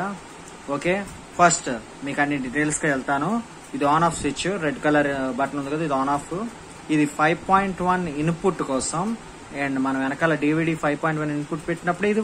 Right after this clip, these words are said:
యూజ్ అవుద్ది అనమాట. And ఇది sub volume, ఇది center volume, surround volume, main volume. And main volume అంటే front, left, right అనమాట.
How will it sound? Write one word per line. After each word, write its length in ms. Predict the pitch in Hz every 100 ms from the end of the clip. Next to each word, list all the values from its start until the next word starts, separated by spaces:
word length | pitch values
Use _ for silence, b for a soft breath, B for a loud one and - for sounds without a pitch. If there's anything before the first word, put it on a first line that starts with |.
| 214 220
యూజ్ 140 | 202
అవుద్ది 200 | 185 143 147
అనమాట. 280 | 139 131 120 113 - - - - - -
And 100 | 135 131
ఇది 140 | 127 127
sub 200 | 151 143 165
volume, 340 | 165 165 170 170 - - - 139
ఇది 100 | 143 -
center 280 | 160 156 180
volume, 340 | 170 165 165 170 - - - -
surround 340 | 151 165 165 160
volume, 360 | 156 156 160 160 - - 131
main 240 | 151 160 156
volume. 360 | 156 151 147 156 - - - - 143
And 100 | 143 135
main 200 | 175 208
volume 260 | 202 196 185
అంటే 160 | 175 185 180 -
front, 260 | 196 190 180
left, 200 | 180 -
right 200 | 180 156 147 143
అనమాట. 340 | 131 127 123